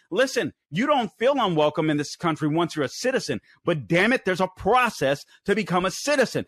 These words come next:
And I'm so sick and tired of these, uh, Republicans that say we're a nation of immigrants. No, we're freaking not. We're a nation of American citizens, and people should come through our gates,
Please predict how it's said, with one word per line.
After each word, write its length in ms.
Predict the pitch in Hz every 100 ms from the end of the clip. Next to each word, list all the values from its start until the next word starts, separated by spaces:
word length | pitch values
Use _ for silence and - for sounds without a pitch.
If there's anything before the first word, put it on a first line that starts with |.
| _
And 120 | 156 165
I'm 120 | 160
so 260 | - 214
sick 300 | 233 - 254
and 160 | 240 208
tired 520 | - 233 262 180 147 - -
of 180 | - 165
these, 280 | 156 190 - _ -
uh, 160 | 151 160
Republicans 760 | 151 180 - 247 220 175 180 147
that 140 | 165
say 200 | - 185 330 277
we're 240 | 190 233
a 20 |
nation 400 | 190 180 196 -
of 100 | 180
immigrants. 560 | 165 190 156 120 143 - _ _
No, 540 | 143 202 247 269 277 _
we're 380 | 147 220 226 233 -
freaking 540 | - 226 214 202 180 190
not. 380 | 214 139 - - _ -
We're 280 | 151 226 233
a 140 | 175
nation 680 | 165 160 170 226 226 247 240 -
of 160 | 156 -
American 840 | 147 139 151 214 247 254 - 220
citizens, 840 | 190 - - 262 233 - 82 71 - _ _
and 160 | 143 151
people 340 | 208 262 233
should 240 | 202 180 135
come 320 | - 233 240
through 180 | 220 214
our 260 | 175 165
gates, 420 | 139 104 208 262